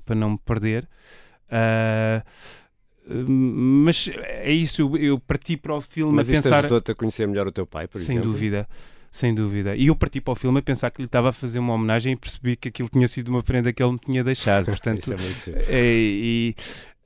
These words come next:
Speaker 1: aliás, há um momento, há um momento particular no filme em que, eh, portanto, ouvimos a carta da saída da Ordem,
Speaker 2: Uhum.
Speaker 1: eh, eh, que corresponde mais ou menos no filme ao momento do desventramento da casa,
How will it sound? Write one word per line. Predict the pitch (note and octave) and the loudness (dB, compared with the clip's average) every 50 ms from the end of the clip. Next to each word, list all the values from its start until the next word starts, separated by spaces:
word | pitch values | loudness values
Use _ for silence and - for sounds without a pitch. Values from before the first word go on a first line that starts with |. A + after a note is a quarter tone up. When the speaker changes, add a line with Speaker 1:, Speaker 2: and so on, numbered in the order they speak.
| - - | -12 -8
Speaker 1:
aliás, | - A2 A2+ G#2+ A#2+ F#2+ E2+ - - - - | -6 -4 -2 0 0 0 0 -2 -4 -6 -4
há | G2+ G2 | -2 -2
um | A2 | 0
momento, | A2 A2+ A#2 A#2+ B2 B2 B2 - - C3+ C3 C#3 - - - | 0 2 2 2 2 2 2 0 -2 -4 -4 -4 -4 -6 -8
há | G2+ G#2 G#2+ | -6 -4 -2
um | A2 | -2
momento | A2+ A2+ A#2 A#2 A2 - - - B2+ B2 A#2+ A#2+ A#2+ A#2 - | -2 -2 -2 -2 -4 -6 -10 -10 -10 -8 -8 -8 -10 -10 -10
particular | - A#2 - - B2+ - - - B2+ B2 A#2 A#2 A#2+ B2 B2 B2+ | -12 -10 -8 -8 -8 -8 -8 -4 -2 0 2 2 2 2 2 0
no | C3 B2 A#2+ A2+ | 0 2 0 0
filme | - - - B2+ B2+ C3+ C#3 C#3 C#3 C#3+ C3+ - - | 0 0 0 2 4 6 6 6 4 4 2 -2 -4
em | B2 G#2+ A2+ A2 | -2 -2 -2 -2
que, | - - - B2 A#2 A2+ A2+ A2 A2 G#2+ G#2+ E2 G2+ | -4 -6 -6 -4 -4 -2 -2 -2 -2 -4 -6 -6 -6
eh, | A2 G#2+ G2 | -6 -6 -8
portanto, | - - - A#2+ G#2+ G2 - - - A2 G#2 G#2 G2 G2+ E2+ D#2+ F#2+ G2 G#2 F2 E2 E2+ F2+ - - | -8 -10 -8 -6 -6 -8 -8 -10 -10 -8 -8 -8 -6 -8 -8 -8 -10 -12 -12 -14 -14 -14 -14 -12 -8
ouvimos | - A2 G#2 A2 A#2 A#2 A#2+ A#2 A2+ - - - - | -6 -6 -4 0 2 2 2 2 0 -2 -8 -10 -10
a | A#2+ - | -10 -6
carta | - - A2+ A2+ - - - B2 A#2 | -2 0 2 2 0 -2 -4 -4 -4
da | A2 A2+ | -4 -4
saída | - - - A2+ A2 G#2 A2 G#2 | -4 -2 0 0 0 0 0 0
da | G#2+ G2+ | 0 2
Ordem, | G2+ G2+ G#2 G#2+ A2 A#2+ C3+ C#3+ - - - - - - - - | 2 4 4 2 2 0 -2 -2 -4 -6 -6 -6 -4 -4 -4 -4
Speaker 2:
Uhum. | D#2 - | -2 0
Speaker 1:
eh, | A2+ G#2 G2+ G#2 G#2 G2+ G2+ G2 G2+ G2+ G#2 - - - - - - - - _ - | 0 2 2 0 0 -2 -4 -6 -6 -6 -8 -10 -14 -20 -20 -20 -20 -20 -20 _ -8
eh, | G#2 G2+ G#2 | -6 -6 -6
que | - - - - | -6 -10 -12 -10
corresponde | - - - - - - G#2+ G#2+ | -8 -8 -8 -6 -4 -2 0 0
mais | G2+ G2+ G2+ G2 G#2 | 0 0 0 -2 -2
ou | G#2 | -4
menos | G#2 G#2 G2+ G2+ - - | -4 -4 -4 -6 -6 -6
no | A2 G#2+ | -8 -8
filme | - - - A#2+ A2+ G#2+ G#2 G#2 - - - - - - - - G#2+ | -8 -6 -4 -4 -2 -2 -2 -4 -6 -10 -6 -2 0 0 2 2 0
ao | G#2+ G#2+ | 0 2
momento | A2 A2+ A2 G2+ - - - | 2 2 2 0 -2 -4 -4
do | |
desventramento | A2 G#2+ G#2 A#2 A2 G2 - A2 G#2+ G#2+ G#2+ G#2 - - | -4 0 2 2 2 2 0 -2 -2 -2 -4 -6 -6 -8
da | A#2 | -8
casa, | - - A2+ A2 A2+ A2 G#2+ B2+ C3+ | -4 0 2 2 2 2 2 0 -2